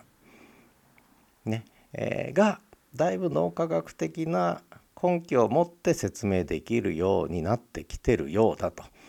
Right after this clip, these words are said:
いうことで、あの、この先話を展開していこうと思ってるんですよね。で、そうすると、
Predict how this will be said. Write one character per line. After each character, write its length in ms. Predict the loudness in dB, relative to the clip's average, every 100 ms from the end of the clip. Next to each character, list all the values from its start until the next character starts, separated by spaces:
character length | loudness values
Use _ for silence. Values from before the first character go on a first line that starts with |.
| -20 -20 -14 2
い 100 | 6
う 220 | 6 6
こ 140 | 4
と 160 | 4 4
で、 200 | 2 -8 _ _ -8
あ 160 | -6
の、 120 | -6 -4
こ 120 | -2
の 100 | -2
先 480 | -4 -8 -12 -14 -18 -20 -20 _
話 420 | -8 -6 -6 -6
を 60 | -6
展 260 | -4 -6 -4
開 200 | -8 -6
し 60 |
て 80 | -8
い 40 |
こ 120 | -8 -8
う 40 |
と 80 | -10
思 140 | -18 -18
っ 20 |
て 140 | -18
る 60 | -16
ん 20 |
で 60 | -14
す 100 | -10
よ 80 |
ね。 220 | -6 -6 -6 _ -20 -20 -20 _ 0
で、 240 | 2 2 0
そ 220 | -2 -2
う 40 |
す 160 | 0 -2
る 120 | -2
と、 360 | -2 4 6